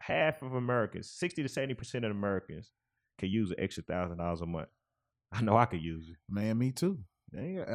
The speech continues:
Speaker 2: uh, me too movement. Yes, me too. I mean,
Speaker 1: <laughs>
Speaker 2: I'm not trying to make fun of y'all, but I'm just saying that's one hundred. I think, I think we've been mentally brainwashed to think that a handout is a, uh, bad thing, but that's how business has been booming for the longest.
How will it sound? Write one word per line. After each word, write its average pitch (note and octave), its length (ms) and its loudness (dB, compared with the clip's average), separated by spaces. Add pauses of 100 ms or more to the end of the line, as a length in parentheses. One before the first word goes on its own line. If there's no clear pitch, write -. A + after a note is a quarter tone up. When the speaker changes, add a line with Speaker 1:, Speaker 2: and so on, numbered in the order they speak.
(180)
Speaker 2:
uh, - 40 -2
me C#3 160 2
too G3+ 200 2
movement. A#2+ 360 2
Yes, C#3 200 4
me C3 260 12
too. - 240 12 (140)
I - 20 8
mean, - 100 8
Speaker 1:
<laughs> - 0 -
Speaker 2:
I'm C#3+ 120 4
not D#3 160 4
trying D3 160 4
to - 20 4
make C3+ 180 2
fun F3 200 4
of C#3+ 60 2
y'all, C3+ 180 0
but C3 100 0
I'm C#3 140 0
just C#3 200 -2
saying D3 260 -2
that's A#2+ 260 -4
one B2+ 260 -4
hundred. C#3+ 380 -2 (400)
I A#2+ 80 -4
think, C3+ 260 -2 (640)
I C3 60 2
think B2+ 220 -4
we've C3+ 100 -6
been A2 160 -2
mentally B2 320 0
brainwashed B2+ 600 -4
to A2 80 -8
think A#2 260 -4
that A2 240 0 (320)
a G#2 80 -4
handout B2+ 580 -2
is G2+ 200 -4
a, G2 80 -4
uh, F#2+ 480 -4 (1000)
bad B2 300 4
thing, C#3 220 2
but A2 120 0
that's A#2 160 2
how A2+ 160 4
business A#2 380 -2
has A#2 100 -2
been G#2+ 160 -4
booming B2 440 -4 (1120)
for A2 280 0
the G#2 100 -2
longest. C3 580 0